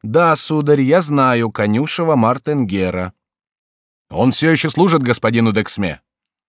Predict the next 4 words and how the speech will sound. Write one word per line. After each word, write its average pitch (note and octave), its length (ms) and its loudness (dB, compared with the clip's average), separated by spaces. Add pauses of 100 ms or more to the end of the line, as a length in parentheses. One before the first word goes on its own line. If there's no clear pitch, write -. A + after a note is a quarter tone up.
(340)
"Как D3+ 340 -2
не A2 140 0
служить? F#2 560 -6
Служит". D#3 760 -4